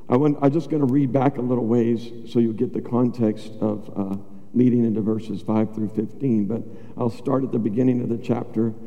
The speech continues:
If you'll read along with me, I'd appreciate it. "These things I have spoken to you, so that you may be kept from stumbling." Oh, I'm glad he keeps us from stumbling. "They will make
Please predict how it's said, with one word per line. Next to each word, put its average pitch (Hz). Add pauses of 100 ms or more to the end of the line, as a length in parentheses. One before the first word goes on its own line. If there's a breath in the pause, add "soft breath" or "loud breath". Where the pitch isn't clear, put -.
(240 loud breath)
If 113
you'll 120
read 123
along 117
with 117
me, 117
I'd 104
appreciate 107
it. -
"These 156
things 147
I 143
have -
spoken 156
to 95
you, 90 (920 soft breath)
so 135
that 143
you 151
may 180
be 139
kept - (1400)
from 110
stumbling." - (1200)
Oh, 165 (1000)
I'm 110
glad 123
he 104
keeps -
us 107
from 113
stumbling. - (1080 soft breath)
"They 170
will 208
make 175